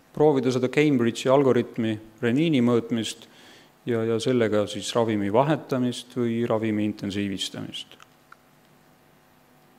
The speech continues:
Ja viimase slaidina ma väga tahan ikka näidata, et, äh, sageli,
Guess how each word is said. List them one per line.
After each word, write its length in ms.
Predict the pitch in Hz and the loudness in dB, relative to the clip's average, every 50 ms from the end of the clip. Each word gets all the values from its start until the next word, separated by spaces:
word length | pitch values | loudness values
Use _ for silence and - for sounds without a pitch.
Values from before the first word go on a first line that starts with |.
| _ - - - - _ _ _ _ _ _ _ _ _ _ _ _ _ - - - - - - - - - - - - - - - _ _ _ _ | _ -20 -20 -20 -20 _ _ _ _ _ _ _ _ _ _ _ _ _ -20 -20 -20 -20 -20 -20 -20 -20 -20 -20 -20 -20 -20 -20 -20 _ _ _ _
Ja 60 | 110 107 | -2 2
viimase 340 | 139 160 160 143 120 127 | 4 4 4 4 2 2
slaidina 460 | 113 127 143 147 143 131 127 120 120 120 | 2 4 6 6 6 6 4 2 2 0
ma 220 | 117 117 123 120 117 117 117 117 - - 123 | 2 2 2 2 2 2 0 -2 -6 -2 0
väga 220 | 139 143 143 135 127 | 2 4 4 6 4
tahan 320 | 127 123 120 113 113 107 | 4 2 2 0 -2 -2
ikka 140 | - 123 117 | -2 -2 2
näidata, 480 | 139 160 156 151 - 160 - - 120 117 117 110 - - - - - - - - - | 2 2 4 2 0 0 0 0 0 0 0 -4 -6 -10 -10 -10 -12 -16 -18 -14 -10
et, 480 | - 120 113 107 - - - - - 127 | -6 -6 -6 -6 -8 -14 -20 -12 -8 -6
äh, 300 | 117 117 113 113 113 - - - - - - _ | -6 -4 -6 -8 -8 -10 -14 -20 -20 -20 -20 _
sageli, 580 | - - - 123 120 131 120 113 110 110 110 | -12 -4 -4 -2 0 0 0 0 0 -4 -4